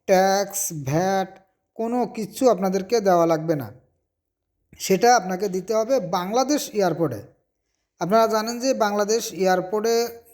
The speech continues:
নিয়ম অনুযায়ী, বাংলাদেশের নিয়ম অনুযায়ী আপনি যদি এক গ্রাম স্বর্ণ যদি নেন, তৈরি করা স্বর্ণ ছাড়া, গোল্ড বার যেটাকে আমরা বিস্কিট বলি, সেগুলো যদি আপনি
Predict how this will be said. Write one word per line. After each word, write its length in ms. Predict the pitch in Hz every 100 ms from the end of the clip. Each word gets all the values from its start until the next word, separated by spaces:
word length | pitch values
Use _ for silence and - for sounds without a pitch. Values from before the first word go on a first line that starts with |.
| 190
নিয়ম 420 | 190 233 233 202
অনুযায়ী, 380 | 180 170 185 226
বাংলাদেশের 640 | 185 165 170 180 180 202
নিয়ম 380 | 185 208 226 214
অনুযায়ী 520 | 202 190 190 208 226 - - _ - 226 262
আপনি 260 | 180 220
যদি 420 | 214 214 247 247 -
এক 400 | 220 226 196 196
গ্রাম 300 | 247 254 254
স্বর্ণ 520 | - 214 214 220 226
যদি 260 | 214 196 196
নেন, 360 | 170 180 240
তৈরি 420 | 233 208 214 214
করা 360 | 196 208 202 220 196 - -
স্বর্ণ 460 | - 190 202 214
ছাড়া, 420 | - - 196 139 - - _ _ _ _
গোল্ড 380 | 156 202 220 175
বার 500 | 180 190 220 196 175
যেটাকে 380 | 175 180 190 202
আমরা 180 | 190 196
বিস্কিট 460 | 180 196 - 202
বলি, 300 | 175 175 220
সেগুলো 340 | 247 185 185 190
যদি 180 | 185
আপনি 200 | 185 190